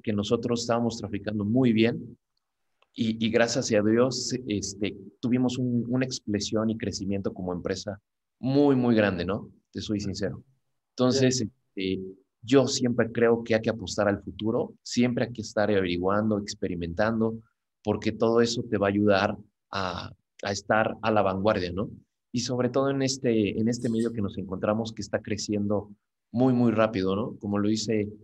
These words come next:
Speaker 1: Plinio, este, apenas estamos en implementación de, de Wi-Fi seis y ya se están pe-,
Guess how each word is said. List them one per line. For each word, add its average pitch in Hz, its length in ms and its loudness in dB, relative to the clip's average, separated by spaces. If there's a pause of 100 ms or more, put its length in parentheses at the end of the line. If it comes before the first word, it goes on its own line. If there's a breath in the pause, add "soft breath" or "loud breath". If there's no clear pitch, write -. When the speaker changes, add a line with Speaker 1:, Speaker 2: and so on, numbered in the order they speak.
(200)
Speaker 1:
Plinio, 131 680 2
este, 95 640 -2 (400)
apenas 131 340 0
estamos 131 300 -2
en 110 80 -2
implementación 101 840 -2
de, 95 360 0 (680)
de 98 340 2
Wi-Fi 113 420 4
seis 120 400 0
y 101 40 -2
ya 107 120 2
se 110 100 -6
están 107 200 -8
pe-, 104 220 -4